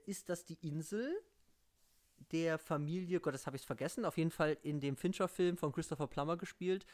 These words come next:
die Familieninsel, auf der eben, ja, die, also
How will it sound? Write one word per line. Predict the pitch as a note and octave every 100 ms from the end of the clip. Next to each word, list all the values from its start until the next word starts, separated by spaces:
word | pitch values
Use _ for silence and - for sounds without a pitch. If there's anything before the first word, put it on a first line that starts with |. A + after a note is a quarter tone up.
| - - _ -
die | E3+
Familieninsel, | - F#3 G#3 G#3+ D#3+ C#3+ - E3 C#3 C#3 F3 F4 _ _ -
auf | - E3+
der | - D#3+ F3+ F#3+
eben, | F#3 F#3 F3+ F3 F3 E3+ - _ _ _ _ _
ja, | E3 E3 A2+
die, | A#2+ B2 D3+ -
also | C#3+